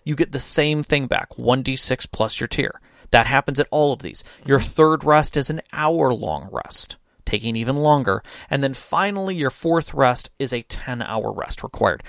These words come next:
Speaker 2: Yes.
Speaker 1: So, and it, they stack in that order so that you basically close out the day. So the idea is that you can take a short rest, and then a longer rest, and then a really long rest,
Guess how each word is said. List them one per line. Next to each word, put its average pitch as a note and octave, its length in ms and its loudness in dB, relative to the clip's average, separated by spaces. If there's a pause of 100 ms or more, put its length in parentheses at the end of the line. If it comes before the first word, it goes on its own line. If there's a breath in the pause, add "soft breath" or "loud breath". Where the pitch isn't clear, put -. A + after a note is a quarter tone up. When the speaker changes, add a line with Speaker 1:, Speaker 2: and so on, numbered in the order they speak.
Speaker 2:
Yes. C3+ 160 -12
Speaker 1:
So, - 300 -8
and D#3+ 120 4
it, D#3+ 200 -2
they D#3+ 320 4
stack F#3+ 600 0
in D3+ 260 -2
that C#3+ 200 4
order C3+ 420 -2 (140)
so - 160 -2
that C3 160 0
you C#3 160 -2
basically A#2 440 -2
close A2 300 -6
out - 100 -8
the A2+ 80 -8
day. B2+ 280 0
So - 140 -8
the E3 120 2
idea F3+ 300 2
is D3+ 80 -2
that D3+ 180 -4
you C#3 120 -8
can B2+ 100 -8
take B2 140 -8
a F3+ 40 -6
short G3+ 280 4
rest, G3 360 0 (340)
and A2+ 160 -6
then A2+ 80 -2
a - 20 -2
longer E3+ 380 2
rest, D#3+ 400 2 (140)
and A2 120 -12
then A2 80 -10
a B2 60 -4
really D#3+ 300 4
long C3 220 0
rest, A2 220 -2